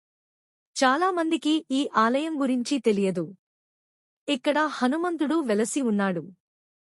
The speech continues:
ఈ ఆలయం సమీపమునక వెళ్లే కొద్దీ ఎంతో ఆనందదాయకంగా ఉంటుంది. చుట్టూ అడవి, ఆలయం ముందు కొలను ఎంతో మనోహరంగా ఉంటాయి.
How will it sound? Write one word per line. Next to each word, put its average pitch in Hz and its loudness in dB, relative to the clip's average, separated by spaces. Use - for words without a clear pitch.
ఈ 311 2
ఆలయం 269 2
సమీపమునక 285 0
వెళ్లే 233 2
కొద్దీ 262 2
ఎంతో 262 2
ఆనందదాయకంగా 254 2
ఉంటుంది. 185 -2
చుట్టూ 285 2
అడవి, 214 0
ఆలయం 330 2
ముందు 262 0
కొలను 240 2
ఎంతో 226 2
మనోహరంగా 247 0
ఉంటాయి. 190 -2